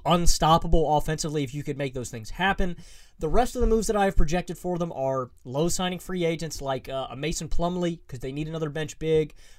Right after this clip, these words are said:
Um, maybe you look at a guy like Rondae Hollis-Jefferson as just a pure defender that you can bring in when you don't need those, when you need those heavy defensive lineups.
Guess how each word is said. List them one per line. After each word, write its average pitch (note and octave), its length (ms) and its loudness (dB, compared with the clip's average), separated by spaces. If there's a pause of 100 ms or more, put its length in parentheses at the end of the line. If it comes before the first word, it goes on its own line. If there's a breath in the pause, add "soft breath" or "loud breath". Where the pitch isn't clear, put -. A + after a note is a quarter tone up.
(100)
Um, C3 360 -6
maybe D3+ 240 -4
you E3 80 -2
look D#3+ 180 -4
at D#3 40 -4
a C#3+ 60 -6
guy C#3+ 160 -2
like D3 160 -4
Rondae C#3+ 340 2
Hollis-Jefferson D3 840 -4
as B2 80 -8
just C#3+ 220 -8
a A2+ 60 -4
pure D3+ 280 4
defender D3+ 480 -6
that D3 180 -8
you D3+ 80 -10
can C3 140 -8
bring D3 240 4
in D3 200 -6
when B2+ 220 -10 (260 soft breath)
you C#3+ 100 -6
don't C#3 160 -2
need C#3+ 300 0
those, C3 360 -2 (180)
when D3+ 200 0
you C#3+ 80 0
need D3 240 0
those C#3 160 -4
heavy D3 200 -2
defensive C3+ 360 -8
lineups. D#3+ 440 -4